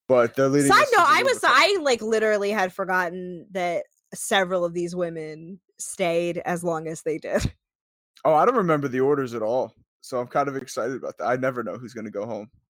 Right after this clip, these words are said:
Speaker 2: They cut to the women, obviously, like, the full room shot of all the women on the, on the st-, the tiers or however
Speaker 1: Pedestals?
Speaker 2: they're standing. All I could ca-, all I could count, call out is, like, that is in a full gown, dressed like she's headed to dinner on the Titanic.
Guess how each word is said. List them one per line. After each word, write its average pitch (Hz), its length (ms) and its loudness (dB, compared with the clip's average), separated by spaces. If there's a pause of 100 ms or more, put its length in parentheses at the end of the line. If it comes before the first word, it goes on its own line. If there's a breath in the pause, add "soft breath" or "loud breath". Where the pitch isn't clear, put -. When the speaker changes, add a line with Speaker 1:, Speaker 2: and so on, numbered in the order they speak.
(160)
Speaker 2:
They 214 200 -2
cut 233 280 -8
to 220 240 -10
the 196 100 -10
women, 196 600 -4
obviously, 180 680 -4
like, 175 200 -6
the - 40 -20
full 185 500 -4 (360)
room 190 340 -2
shot 180 400 2
of 175 80 0
all 170 200 0
the 180 100 -2
women 180 320 0
on 170 240 -6
the, 185 280 -8 (540)
on 170 160 -2
the 190 80 -2
st-, - 300 -6 (640)
the 180 240 0
tiers 185 580 2
or - 60 0
however 175 160 0
Speaker 1:
Pedestals? 180 300 2
Speaker 2:
they're 185 140 2
standing. 185 560 -2 (440 loud breath)
All 269 260 4
I 277 80 2
could 262 240 -4
ca-, - 160 0
all 202 180 2
I 247 80 2
could 247 200 -6
count, 202 360 0
call 202 280 -2
out 185 320 0
is, 185 360 -6 (140)
like, 190 380 -2
that 180 280 0
is 175 140 -8
in 196 80 -4
a 180 60 -6
full 208 320 -2
gown, 190 460 -4
dressed 190 340 -2
like 190 100 -4
she's 180 200 -8
headed 190 320 -4
to 185 100 -6
dinner 208 560 0
on 196 140 -2
the 208 80 -4
Titanic. 180 680 -4